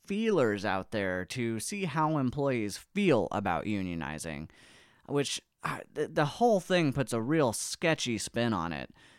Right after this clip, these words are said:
I mean, if Tesla workers are underpaid or are forced to work in poor working conditions, then yes, they definitely need to have their needs and rights addressed.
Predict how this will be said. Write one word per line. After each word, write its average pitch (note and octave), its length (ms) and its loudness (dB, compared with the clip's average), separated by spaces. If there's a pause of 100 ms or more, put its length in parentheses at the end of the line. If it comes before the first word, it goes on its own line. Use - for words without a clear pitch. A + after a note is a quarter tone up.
I - 40 -10
mean, D#3 140 4
if D3 140 0
Tesla A3+ 400 -2
workers D3 420 2
are G2+ 140 0
underpaid B2+ 640 2
or G#2 180 0
are G2+ 220 2
forced D#3 460 0
to B2+ 60 -4
work A#2 280 2
in A2 120 -2
poor A#2+ 360 0
working G#2 440 -4
conditions, A2+ 520 -2
then E3+ 140 0
yes, A#3+ 260 0
they E3+ 160 -4 (180)
definitely C#3+ 640 -2
need C#3 240 0
to B2+ 40 -4
have A#2+ 240 -2
their B2 200 0
needs B2 420 0
and A2 260 -4
rights G#2+ 280 -4
addressed. A2+ 560 0